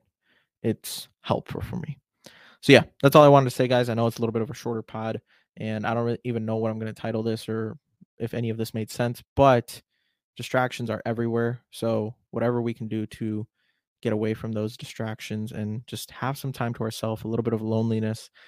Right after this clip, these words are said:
through walks, through reading, through, like, just going for a run,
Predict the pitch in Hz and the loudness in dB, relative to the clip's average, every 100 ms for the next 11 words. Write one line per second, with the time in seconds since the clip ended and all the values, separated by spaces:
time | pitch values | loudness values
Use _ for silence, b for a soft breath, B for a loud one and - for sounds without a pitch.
0 | B B 127 120 110 110 110 110 - - | B B 2 2 2 0 0 -2 -6 -12
1 | - _ _ _ - 117 110 113 110 107 | -16 _ _ _ -2 0 0 0 0 0
2 | 107 117 _ _ _ - 117 113 110 113 | 0 -4 _ _ _ -2 0 2 0 -2
3 | 110 - - 107 104 - _ _ _ _ | -4 -10 -8 -6 -6 -10 _ _ _ _
4 | _ _ _ - 113 - - 117 110 - | _ _ _ -6 -6 -6 -2 0 0 0
5 | 113 110 107 110 110 107 | 0 0 0 0 2 0